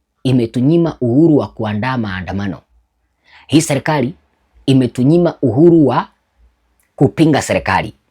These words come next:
Na ndio maana wananchi hawaitaki. Wananchi wanaiombea mabaya.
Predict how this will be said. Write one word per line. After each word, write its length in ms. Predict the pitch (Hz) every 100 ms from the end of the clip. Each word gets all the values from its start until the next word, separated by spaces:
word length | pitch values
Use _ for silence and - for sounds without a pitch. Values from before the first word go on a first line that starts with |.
| _ _ -
Na 120 | 104
ndio 220 | 98 90
maana 600 | 87 87 143 190 202 135 - _ _ _ _ _ _ _ _ _ _
wananchi 680 | 117 90 113 165 170 - 117 _ _
hawaitaki. 1080 | - 139 87 87 - 170 160 - 156 147 - _ _ _ _ _ _ - - - _ _ _ _ -
Wananchi 680 | 110 107 175 170 - 143 -
wanaiombea 720 | 107 120 113 113 110 110 151
mabaya. 720 | 139 117 147 175 165 156 151